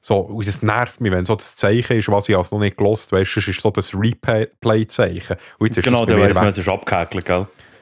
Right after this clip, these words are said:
Speaker 1: Genau, ist
Speaker 2: Jetzt
Speaker 1: bei mir
Speaker 2: gehört.
Speaker 1: alles weg. Und was auch, also alle wieder müsste ich wie von vorne hören oder, blöd gesagt, durch, durchspulen. Und was mich auch ein bisschen nervt, ist, ähm, das Ding, Bewertungen immer wieder mal da sind und mal wieder nicht mehr.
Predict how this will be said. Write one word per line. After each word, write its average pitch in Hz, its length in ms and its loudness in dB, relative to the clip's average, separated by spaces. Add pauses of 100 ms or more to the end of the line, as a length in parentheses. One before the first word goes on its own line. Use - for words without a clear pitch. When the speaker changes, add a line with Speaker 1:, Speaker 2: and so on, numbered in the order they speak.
Speaker 1:
Genau, 95 320 2
ist 95 100 0
Speaker 2:
Jetzt 87 60 -2
Speaker 1:
bei 104 80 2
mir 110 140 4
Speaker 2:
gehört. 90 180 -4
Speaker 1:
alles 110 240 2
weg. 120 180 0 (300)
Und 104 220 0
was 101 200 0 (100)
auch, 113 280 2 (360)
also 95 220 0
alle 110 200 2
wieder 117 300 2
müsste 95 360 -2
ich 101 40 -8
wie 113 80 -2
von 85 180 -4
vorne 120 520 0
hören 113 680 0
oder, 92 340 -2 (320)
blöd 98 200 2
gesagt, 92 300 -2
durch, 113 220 0 (280)
durchspulen. 120 480 0
Und 92 120 -6
was - 180 -2
mich 208 100 0
auch 175 140 -2
ein 165 100 -2
bisschen - 20 -4 (100)
nervt, - 260 -6
ist, - 180 0
ähm, 85 340 -4 (420)
das - 140 -18
Ding, - 200 -2 (100)
Bewertungen 104 760 -2 (640)
immer 139 340 2
wieder 135 280 0
mal 113 320 2
da 117 240 2
sind 180 300 -4
und 101 140 0
mal 101 220 2
wieder 120 260 -2
nicht 151 320 -4
mehr. 90 200 -2